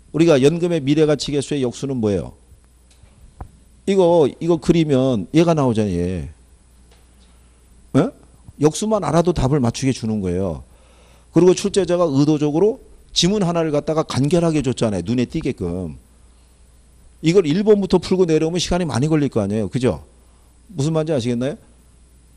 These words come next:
암시를 주는 거예요. 암시를. 그러니까 역수를 알아두는 게 필요하겠죠. 역수를. 아, 그래서 지금 얘기하잖아요. 지금 근데 역수를 알려드리려고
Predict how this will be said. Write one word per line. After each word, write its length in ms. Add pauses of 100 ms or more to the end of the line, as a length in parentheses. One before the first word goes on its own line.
암시를 400
주는 220
거예요. 160
암시를. 540 (2000)
그러니까 240
역수를 320
알아두는 380
게 80
필요하겠죠. 720 (920)
역수를. 520 (100)
아, 80
그래서 300
지금 220
얘기하잖아요. 500
지금 200 (460)
근데 160
역수를 400
알려드리려고 800